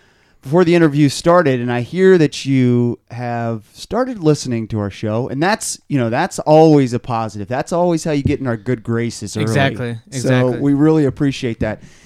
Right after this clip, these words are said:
Speaker 1: Anything, any highlights from, making it about us early on here,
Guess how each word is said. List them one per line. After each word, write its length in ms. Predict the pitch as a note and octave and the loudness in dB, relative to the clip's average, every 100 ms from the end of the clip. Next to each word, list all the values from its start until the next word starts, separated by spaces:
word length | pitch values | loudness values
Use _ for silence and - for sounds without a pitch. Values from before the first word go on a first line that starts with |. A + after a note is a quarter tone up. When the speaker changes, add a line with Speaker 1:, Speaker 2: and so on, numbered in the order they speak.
| - _ | -20 _
Speaker 1:
Anything, 720 | - G#3 B3 - F#3+ F#3 F#3 F3+ | -6 -2 -2 -2 0 0 0 0
any 200 | F3 D3 | 0 0
highlights 680 | C3 D3 D#3+ D#3 D3+ D#3 - | -2 -2 0 2 2 0 -2
from, 420 | - C3+ C3 C3 | 0 2 2 -2
making 440 | E3 D#3+ E3+ D#3+ C#3 | -6 -2 -2 -2 -4
it 100 | B2 | -2
about 300 | A#2 A2+ A2 | -2 -4 -2
us 240 | A#2 - | -4 -4
early 240 | A#2 A2+ A2 | -4 -2 -4
on 180 | A2+ | -4
here, 240 | A2+ A2+ | -4 -6